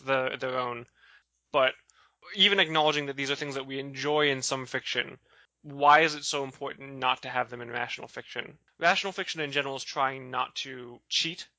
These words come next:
at all. It's trying not to take any element of the story and suspend intel-, intelligence or put plot holes in or not explore ideas to have awesome moments, dramatic moments, or funny moments. But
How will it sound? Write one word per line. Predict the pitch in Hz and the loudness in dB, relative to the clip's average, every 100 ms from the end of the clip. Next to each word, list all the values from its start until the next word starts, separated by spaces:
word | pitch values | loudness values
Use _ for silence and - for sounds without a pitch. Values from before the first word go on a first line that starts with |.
| _ | _
at | 160 | 0
all. | 165 165 | 2 2
It's | 156 | 0
trying | - 143 135 127 | -4 -4 -6 -4
not | 131 131 - | -4 -4 -6
to | 139 127 123 123 _ _ _ _ _ | -10 -10 -12 -16 _ _ _ _ _
take | - 160 139 | -2 0 2
any | 147 139 | 0 2
element | 139 135 135 131 | 2 2 0 -6
of | 123 | -10
the | 123 | -10
story | - 135 131 127 127 | -6 -4 -2 -2 -2
and | - 127 123 120 120 - | -2 -2 -2 -6 -10 -10
suspend | - - - 139 131 127 123 - _ _ _ _ _ | -6 -2 0 2 0 -2 -12 -18 _ _ _ _ _
intel-, | 147 135 147 - | -6 -2 -2 -2
intelligence | 143 156 143 135 135 131 139 | -2 2 2 2 -2 -4 -6
or | 127 123 120 _ _ | -6 -6 -10 _ _
put | 165 - | -12 -2
plot | 139 131 | 2 2
holes | 131 131 123 | 0 -6 -6
in | 127 127 127 - - | -6 -6 -12 -18 -12
or | - 131 | -2 0
not | 131 131 | 4 4
explore | 131 - 139 127 | 4 -2 -4 -2
ideas | 127 123 123 120 117 117 | -2 -4 -6 -6 -6 -8
to | - 131 120 | -8 -10 -8
have | 131 123 120 113 - _ _ _ | -2 0 -2 -8 -20 _ _ _
awesome | 151 139 - 131 | 4 4 4 -4
moments, | 131 127 120 | -8 -8 -12
dramatic | 123 131 135 127 | -14 -4 -2 -2
moments, | 127 127 123 123 - | -4 -8 -8 -8 -8
or | 123 | -8
funny | 117 147 131 | 0 0 0
moments. | 123 123 123 120 - - - - _ _ | -4 -8 -8 -6 -8 -8 -16 -20 _ _
But | 180 156 | 6 6